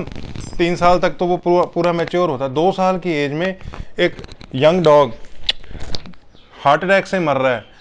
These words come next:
और वो भी एक वर्किंग डॉग, क्या आप उस चीज़ को जस्टिफाई कैसे करोगे? ये तीन साल का डॉग है, आज भी एक साल के कुत्ते की तरह बिहेव कर रहा है।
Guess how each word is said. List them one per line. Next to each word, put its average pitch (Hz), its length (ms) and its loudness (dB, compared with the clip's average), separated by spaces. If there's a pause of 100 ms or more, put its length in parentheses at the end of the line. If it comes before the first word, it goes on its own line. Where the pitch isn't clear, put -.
(180)
और 190 80 4
वो 190 120 4
भी 208 140 2
एक 190 100 0
वर्किंग 156 440 0
डॉग, 107 200 -2 (760)
क्या 180 180 4
आप 180 460 2 (180)
उस 156 140 -10
चीज़ 156 180 -4
को 160 280 -6
जस्टिफाई 156 540 -2
कैसे 117 280 -6
करोगे? 92 480 -16 (480)
ये 208 60 6
तीन 214 260 2
साल 202 180 4
का 208 140 4
डॉग 170 240 4
है, 170 160 -2 (160)
आज 151 220 4
भी 165 160 2
एक 160 140 0
साल 156 220 0
के 156 100 -4
कुत्ते 151 280 -4
की 147 100 -4
तरह 147 160 -4
बिहेव 135 340 -2
कर 131 140 -4
रहा 120 120 -8
है। 123 80 -16